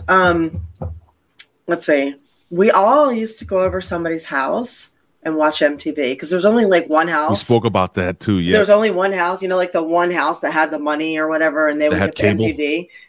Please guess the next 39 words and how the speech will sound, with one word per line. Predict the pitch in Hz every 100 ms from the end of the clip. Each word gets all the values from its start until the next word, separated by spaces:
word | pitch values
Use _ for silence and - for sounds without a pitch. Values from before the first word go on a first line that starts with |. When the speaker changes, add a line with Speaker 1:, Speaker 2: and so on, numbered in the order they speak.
| -
Speaker 1:
That |
was | 185 180
not | 170 151
my | 151
house. | 151 123 131
My | 147
parents | 143 156 147 147
were | 147
just | 147 151
like, | 135 _ _ _ _ _ -
"You | 190
don't | 185 202
need | 190
that." | 175 156 -
We | 170
also | 175 190
didn't | 196 214
need | 180 175
a |
microwave. | 160 147 170 175 226 294 - - - - -
We | 175
Speaker 2:
What? | -
Speaker 1:
didn't | 185 156
need, | 160 156 - _
yeah, | 151 151
we |
didn't | 180 208 214
need | 226
a |
microwave. | 247 202 180 160 165
We | 165
didn't | 151 165 160
need | 165
a | 151
lot | 143 139 135
of | 151
things, | 156 147 139
apparently. | 135 139 127 - 120 127
So | - 156 139 139